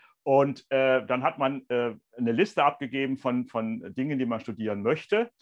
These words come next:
Und, äh, je nachdem, welche Note man im Abitur hatte, äh, ka-, kam man dann irgendwo, äh, rein, in Anführungszeichen.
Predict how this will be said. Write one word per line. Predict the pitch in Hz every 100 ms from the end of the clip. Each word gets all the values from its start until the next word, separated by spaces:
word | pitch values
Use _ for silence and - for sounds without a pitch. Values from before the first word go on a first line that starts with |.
| _ _ _ -
Und, | 147 151 147
äh, | 135 139
je | 135 131 151
nachdem, | 151 - 147
welche | 139 131
Note | 120 143 160
man | 139 127
im |
Abitur | 110 107 110 196 190 127
hatte, | 135 143 131 123 117
äh, | 113 113 95
ka-, | - -
kam | 123 127
man | 123
dann | 113 110
irgendwo, | 113 120 120 101 107 107 107 -
äh, | 101 90 90
rein, | - 95 98 107 107 -
in | 98
Anführungszeichen. | 92 92 - - - - - - -